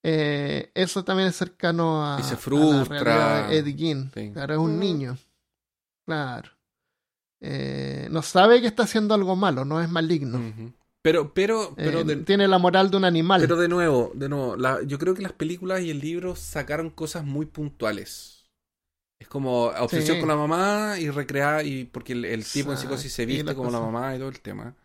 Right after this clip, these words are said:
Speaker 1: Ujú.
Speaker 2: Y
Speaker 1: Y la
Speaker 2: el otro
Speaker 1: artesanía.
Speaker 2: es la artesanía. Y es eso.
Speaker 1: Mm.
Speaker 2: No.
Speaker 1: Cierto.
Speaker 2: Yo, yo creo que
Speaker 1: Claro.
Speaker 2: no, no, no, no tiene mucho que ver en realidad con, con el trastorno que el tipo tenía, dónde vivía. No.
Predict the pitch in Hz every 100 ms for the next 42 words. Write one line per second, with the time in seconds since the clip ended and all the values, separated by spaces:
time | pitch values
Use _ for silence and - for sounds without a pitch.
0 | _ 147 147 143 151 135 135 135 147 139
1 | 147 147 151 139 131 - - 107 85 87
2 | _ 113 110 104 - - - - - _
3 | _ 143 135 107 107 107 104 104 104 104
4 | 104 98 101 _ _ _ _ _ _ _
5 | _ _ _ _ - 123 123 123 120 127
6 | 131 123 123 120 117 113 110 110 - 113
7 | 113 110 143 143 147 147 123 110 117 135
8 | 123 113 104 104 113 117 107 - 107 101
9 | 104 104 - 113 113 104 - 113 104 98
10 | 95 107 107 104 110 107 104 101 101 101
11 | 104 98 98 98 - 104 101 104